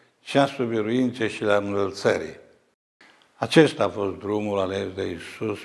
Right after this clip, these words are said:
Fiul lui Dumnezeu și Mântuitorul omului, pentru a împlini voința Tatălui Ceresc și pentru a oferi fiilor săi răscumpărarea. Drumul crucii,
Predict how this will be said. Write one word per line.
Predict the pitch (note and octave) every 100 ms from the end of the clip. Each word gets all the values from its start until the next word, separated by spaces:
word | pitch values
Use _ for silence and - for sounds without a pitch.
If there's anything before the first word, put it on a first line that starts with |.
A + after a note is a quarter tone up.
| -
Fiul | G#2+ G#2+
lui | G2
Dumnezeu | F#2+ F#2+ F#2+ F2+ A2 C3+ B2+ - - - - _ -
și | -
Mântuitorul | A#2 A2 F#2 G2 F#2+ - A#2 G#2+
omului, | G2 F#2+ F2+ F2+ E2 E2 D#2 _ _ _ _ _ _ _ _ _ _ _ _ _
pentru | - A#2 - G#2+
a |
împlini | G#2+ G2+ G#2+ D3
voința | D#3+ A2+ B2+ D3 D3 A2+
Tatălui | G#2+ - C3 C3 A2+ A2
Ceresc | - G#2+ G#2+ C3+ C3 - - - - - - -
și | - -
pentru | - A#2+ A2 A2+
a |
oferi | G#2+ G2+ A2
fiilor | G#2+ - A#2+ A2 G2+
săi | F#2+ - A#2+ A#2 A#2
răscumpărarea. | G#2 G#2+ - G#2+ G2+ G2 F#2 F2 E2 D2 - _ _ _ _ _ _ _ _ _ _ _ _
Drumul | - A2 G#2 F#2+
crucii, | - A2 G#2 - -